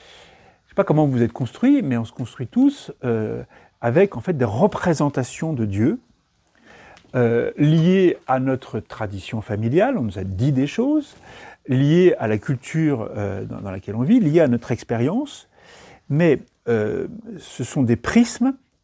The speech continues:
qui sont, euh, limités et partiels pour connaître Dieu, et parfois erronés. Parce que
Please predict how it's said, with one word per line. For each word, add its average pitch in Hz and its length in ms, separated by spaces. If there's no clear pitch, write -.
qui 123 140
sont, 170 420
euh, 110 560
limités 151 720
et 120 60
partiels - 680
pour - 160
connaître 123 400
Dieu, 117 300
et - 60
parfois 220 440
erronés. 147 440
Parce - 160
que 196 240